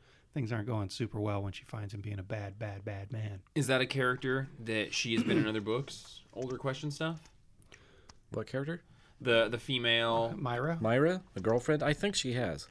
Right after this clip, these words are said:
Speaker 1: Yeah, I think, I think she was in the original
Speaker 3: Okay.
Speaker 1: series.
Speaker 3: Yeah, or his ex-girlfriend. They
Speaker 1: Yeah.
Speaker 3: had, they had some kind of relationship.
Speaker 2: I'm really impressed with how well this book effortlessly brought you into the know.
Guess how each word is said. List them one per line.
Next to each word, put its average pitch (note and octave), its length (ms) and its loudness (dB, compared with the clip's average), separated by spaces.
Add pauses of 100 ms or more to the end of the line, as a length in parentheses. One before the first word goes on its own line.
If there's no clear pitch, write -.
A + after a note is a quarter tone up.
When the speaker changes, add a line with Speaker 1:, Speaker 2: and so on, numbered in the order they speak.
Speaker 1:
Yeah, C3 200 2
I B2 60 0
think, C#3 220 2
I - 100 2
think D3 140 4
she D3+ 100 2
was C3 120 4
in A#2+ 100 2
the A2+ 200 0
original A2 340 -2
Speaker 3:
Okay. G#2 80 -4 (120)
Speaker 1:
series. G#2 200 -2
Speaker 3:
Yeah, G#2 160 2
or G2+ 120 6
his F#2+ 200 0
ex-girlfriend. G2+ 640 -2 (260)
They D#3+ 120 2
Speaker 1:
Yeah. - 80 6
Speaker 3:
had, F#2+ 80 -4
they G#2 80 -2
had F#2 120 -2
some E2 120 -8
kind E2+ 160 -8
of D2+ 60 -6
relationship. D#2 460 -8 (1300)
Speaker 2:
I'm E3+ 300 4
really C#3 200 10
impressed A#2 480 2
with A2+ 340 2
how A#2+ 240 8
well A2 360 8
this A2 200 4
book G#2+ 300 -2
effortlessly A2+ 640 0 (420)
brought B2 240 2
you B2+ 120 2
into A2 160 2
the G2+ 80 -2
know. F2+ 360 -4